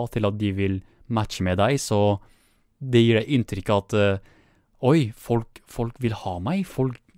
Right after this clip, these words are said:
folk liker meg, folk vil faktisk reprodusere med meg, jeg må, jeg er kanskje, jeg er kanskje ikke så ille som jeg trodde jeg var da.»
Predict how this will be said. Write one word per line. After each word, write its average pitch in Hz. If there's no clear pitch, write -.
folk -
liker 101
meg, 170
folk -
vil 127
faktisk -
reprodusere 113
med 120
meg, 170
jeg 120
må, 127
jeg -
er -
kanskje, 131
jeg -
er -
kanskje 151
ikke 147
så 170
ille 131
som 156
jeg 151
trodde 143
jeg 175
var 233
da.» 95